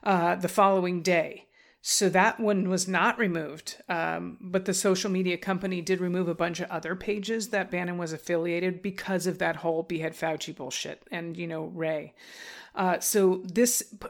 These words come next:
if you see any of this stuff on Facebook, like, report it, don't share it. Anything that looks like Stop the Steal is right-wing conspiracy bullshit. Um, so avoid it at all costs, but it is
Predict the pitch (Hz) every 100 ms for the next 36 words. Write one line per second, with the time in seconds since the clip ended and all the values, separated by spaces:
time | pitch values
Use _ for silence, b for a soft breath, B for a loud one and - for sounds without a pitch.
0 | - 233 185 220 269 - 226 220 208 185
1 | 180 - 180 165 170 151 - 160 - 165
2 | 151 - 160 156 - B B B B _
3 | 233 240 240 254 247 240 226 - 196 190
4 | 220 214 - 208 202 196 196 190 - -
5 | 220 226 240 240 214 190 190 185 185 -
6 | - 170 170 175 - 180 180 180 175 170
7 | 175 170 190 185 185 175 175 - 175 175
8 | 190 185 190 185 185 180 165 - b b
9 | b b 170 170 165 - 185 180 180 180
10 | 175 165 165 - 165 156 - 170 160 -
11 | 160 165 170 180